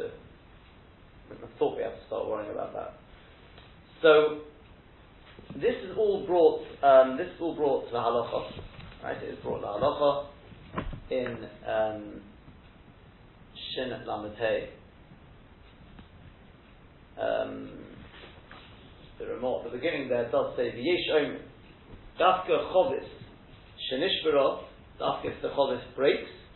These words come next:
Shebohu, V'im Yatzu Chayshino She'yisaknen." And, um, if we start saving it, we're worried he will come actually to be sucking it.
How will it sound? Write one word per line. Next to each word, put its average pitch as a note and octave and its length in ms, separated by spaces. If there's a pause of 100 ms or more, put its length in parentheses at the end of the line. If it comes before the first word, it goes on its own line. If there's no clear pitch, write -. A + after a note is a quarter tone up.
(140)
Shebohu, A#2+ 480 (920)
V'im A#2+ 140
Yatzu E3 420
Chayshino F#3 560
She'yisaknen." C#3 640 (720)
And, C3 380
um, A#2 880
if B2 180
we B2 160
start D3 340
saving G#3 300
it, C#3 140 (100)
we're C3 100
worried C#3 380
he C3 80
will A#2+ 200
come A#2+ 220
actually - 380
to A#2 140
be - 60
sucking - 280
it. - 80